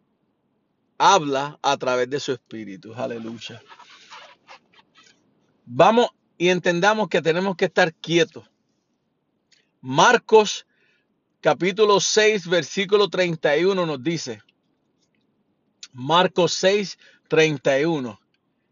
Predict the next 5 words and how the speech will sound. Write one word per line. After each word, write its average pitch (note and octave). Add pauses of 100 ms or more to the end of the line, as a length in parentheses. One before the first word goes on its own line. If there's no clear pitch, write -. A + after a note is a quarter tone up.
(220)
Él G3
les D#3
dijo, E3+
"Venid F3+
vosotros F3+